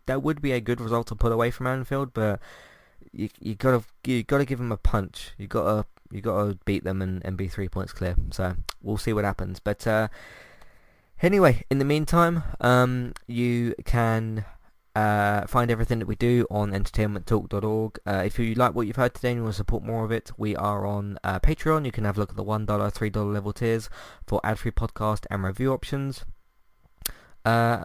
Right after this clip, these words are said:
what else is there? Uh, Bex is streaming daily over, uh, at the moment over on Twitch. If you search for her, Trista Bytes, Trista B Y T E S.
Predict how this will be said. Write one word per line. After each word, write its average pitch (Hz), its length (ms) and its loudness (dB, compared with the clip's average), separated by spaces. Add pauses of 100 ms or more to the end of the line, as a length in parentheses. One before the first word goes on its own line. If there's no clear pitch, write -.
(760)
what 110 160 -2
else 104 180 -2
is 101 80 -6
there? 104 320 0
Uh, 104 360 0
Bex 143 320 0
is 143 60 -4
streaming 139 340 0
daily 135 360 2
over, 120 580 0
uh, 107 40 -2
at 101 200 -4
the 110 60 -2
moment 113 320 -2
over 110 240 0
on 101 100 -2
Twitch. - 580 -4
If - 140 -6
you 104 60 -6
search 110 280 -2
for 110 100 -6
her, 110 180 0
Trista - 320 -10
Bytes, 107 320 -2
Trista 107 280 -4
B 104 140 0
Y 101 180 0
T 98 340 -6
E 95 40 -4
S. 104 300 -4